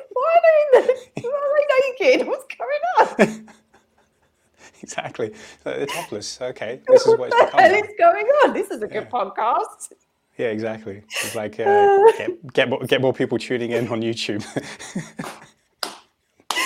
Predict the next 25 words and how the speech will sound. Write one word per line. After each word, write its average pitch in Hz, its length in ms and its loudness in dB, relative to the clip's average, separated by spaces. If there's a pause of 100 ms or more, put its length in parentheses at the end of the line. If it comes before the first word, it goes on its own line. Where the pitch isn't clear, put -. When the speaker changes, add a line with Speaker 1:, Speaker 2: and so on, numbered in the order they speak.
(380)
Speaker 2:
That - 100 -10
would 107 80 -8
be 120 60 -2
Speaker 1:
You - 60 -2
Speaker 2:
the 110 60 0
Speaker 1:
might 107 60 0
Speaker 2:
aim. - 160 -2
Speaker 1:
get - 20 -14
banned. 220 440 2 (140)
<laughs> 330 420 4
It's 269 160 -6
like, 220 100 0
"Oh 262 260 -8
God, 220 340 -4
dude, 180 360 -4
no." 214 340 2 (400)
Speaker 2:
Yeah. 104 280 -6
<laughs> - 40 -20 (1160)
Like, 107 180 -14
get 95 180 -12
out 98 220 -12
of 92 100 -18
here. 87 300 -20 (1000)
But, - 300 -4
uh, 95 240 -14